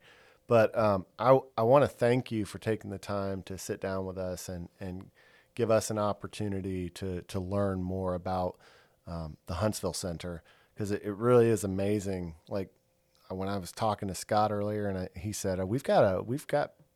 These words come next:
we've got some different jobs that they're very interested. We've got interior designers." And I, I stopped and I said, "I, I can't,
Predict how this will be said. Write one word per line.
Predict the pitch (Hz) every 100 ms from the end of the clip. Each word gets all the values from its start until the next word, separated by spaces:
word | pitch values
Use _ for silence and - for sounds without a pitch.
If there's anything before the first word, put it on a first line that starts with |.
| _
we've | 120 156
got | - 147
some | - 120 110
different | 101 117 113 117 - -
jobs | 104 104 123 113
that | 104 78
they're | 101 98
very | 123 135
interested. | - 139 131
We've | 123 -
got | 110 -
interior | 98 - 135 107
designers." | 92 101 117 127 98 98 - 117
And | 113
I, | 117 - _ _ _ _ _ _ _
I | 104
stopped | - - 107 113 -
and | 90
I | 71
said, | - -
"I, | 107 113 - _ _ _ _ 165
I |
can't, | - 151